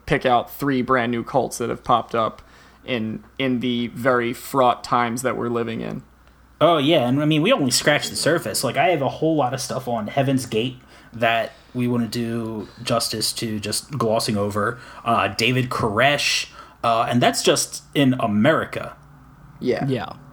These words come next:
Speaker 3: And we haven't even talked about ancient cults yet, so I'm
Speaker 2: Mm-hmm.
Speaker 3: sure we will do another cult episode, uh, soon. We
Speaker 2: Mm-hmm.
Speaker 3: could have gone through and just talked about all the creepiest cults, uh, 'cause I'm sure we all have a plethora of information about them.
Speaker 2: <laughs> Mm-hmm.
Speaker 1: Yeah.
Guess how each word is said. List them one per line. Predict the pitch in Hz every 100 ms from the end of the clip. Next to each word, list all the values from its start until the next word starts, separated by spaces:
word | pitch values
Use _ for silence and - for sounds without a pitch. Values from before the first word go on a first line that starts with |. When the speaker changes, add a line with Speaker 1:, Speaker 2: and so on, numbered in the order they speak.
| - - - -
Speaker 3:
And | 131 147
we | 170
haven't | 190 180
even | 160
talked | 135 147 127
about | 117 104
ancient | 110 123 - - 104 - -
cults | - 120 98 -
yet, | 123 104 95
so | - 156 135
I'm | 143 190
Speaker 2:
Mm-hmm. | 208
Speaker 3:
sure | - 196 180
we | 151
will | 139 131
do | 123 120
another | 113 110 104 101
cult | - 107 107 -
episode, | 107 113 - 123 113 107 107 - - - - -
uh, | 110 107
soon. | 101 - 123 123
We | 131 156
Speaker 2:
Mm-hmm. | -
Speaker 3:
could | 180
have | 143 123
gone | 127 120 120
through | 123 117 117
and | 113
just | 107 107 -
talked | 117 113 120
about | 104 104
all | 104 110
the | 104
creepiest | 101 - 110 107 98 -
cults, | - 107 104 - - - - - - - - -
uh, | 104
'cause | 101 127
I'm | 110
sure | - 117
we | 110 104
all | 104 101
have | - 113
a | 95
plethora | - - 110 101 110 107 110
of |
information | 107 101 107 104 104 - 113
about | 113 113 -
them. | - 170
Speaker 2:
<laughs> | -
Mm-hmm. | 165 - 120
Speaker 1:
Yeah. | 139 -